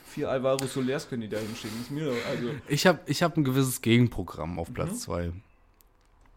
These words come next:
Speaker 2: Aber
Speaker 1: Aber jetzt nicht wieder so einen neu modernen Quatsch da.
Speaker 2: Doch,
Speaker 1: Och
Speaker 2: leider schon.
Speaker 1: nee, weil so, <laughs> keine Ahnung. Okay, sag.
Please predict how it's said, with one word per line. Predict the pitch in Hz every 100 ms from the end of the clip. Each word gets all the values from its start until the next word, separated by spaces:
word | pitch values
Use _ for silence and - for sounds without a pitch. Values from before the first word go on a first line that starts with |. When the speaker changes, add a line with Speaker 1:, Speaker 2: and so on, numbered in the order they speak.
| - - - - - -
Speaker 2:
Aber | 101 127 156 156 - -
Speaker 1:
Aber | 143
jetzt | 143 147
nicht | 165
wieder | 175 170
so | 143
einen | 151 147
neu | 143 165
modernen | 156 143 143 147 143
Quatsch | - 127 - -
da. | 98 101 - - - _ -
Speaker 2:
Doch, | - 92
Speaker 1:
Och | 92 139
Speaker 2:
leider | 95 139
schon. |
Speaker 1:
nee, | 139 143 147 143 131 - -
weil | 135 143
so, | 127 139 135 143
<laughs> |
keine | 123 143 135
Ahnung. | 123 131 135 - 123 123 - - - - - - - - -
Okay, | 135 135 127
sag. | 127 139 -